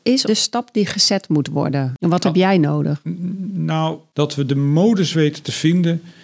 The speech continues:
Speaker 2: ehm, om sowieso voldoende bij ons patiënten, hè, of cliënten, ehm, d-, het belang ook van die medezeggenschap te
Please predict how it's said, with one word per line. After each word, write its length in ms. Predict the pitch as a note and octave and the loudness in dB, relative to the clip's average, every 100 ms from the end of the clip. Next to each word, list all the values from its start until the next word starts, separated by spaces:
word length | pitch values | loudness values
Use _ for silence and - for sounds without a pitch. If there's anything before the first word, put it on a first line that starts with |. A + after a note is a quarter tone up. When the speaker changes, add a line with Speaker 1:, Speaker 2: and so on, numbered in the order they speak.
| - _ _ _ _ | -20 _ _ _ _
Speaker 2:
ehm, 500 | C#3 C#3 C3 C3 C#3+ B2+ C#3 D#3 _ | -2 0 0 0 -2 -4 -6 -8 _
om 720 | E3+ D3+ C#3+ C#3 C3 C#3 B2 - _ _ _ _ - | 0 2 2 0 -2 -4 -8 -14 _ _ _ _ -8
sowieso 760 | - D3 C3 B2 G3+ D#3 A#2 - _ | 0 2 2 2 4 4 0 -6 _
voldoende 640 | - C#3+ C#3 G#3 D#3+ A#2 F2+ - _ _ _ _ | -4 -2 4 6 6 2 -2 -12 _ _ _ _
bij 120 | A#2+ | -4
ons 160 | A#2+ - | -2 -2
patiënten, 480 | A#2 - C#3+ A#2+ F#2 - | -2 0 0 0 -4 -6
hè, 160 | A#2 | -6
of 140 | A#2 - | -6 -4
cliënten, 720 | C3+ C#3+ C#3+ A#2+ G#2+ G2+ D#3+ - | 0 2 2 0 -2 -4 -10 -8
ehm, 320 | B2+ B2 A#2 A2 A2 - - - - _ _ _ - B2 C#3+ | -6 -6 -4 -6 -8 -20 -20 -20 -20 _ _ _ -10 -8 -4
d-, 40 | |
het 140 | F3+ A#2 | -6 0
belang 360 | C3+ E3+ D3+ C#3 | 2 4 4 2
ook 200 | B2+ - | -2 -2
van 300 | C3 A#2 A2+ | 0 2 2
die 100 | A#2+ | 2
medezeggenschap 760 | A#2 G#2+ C3+ C3 - F3 F3+ - | 2 0 -2 -4 -4 -6 -6 -10
te 140 | F3 | -6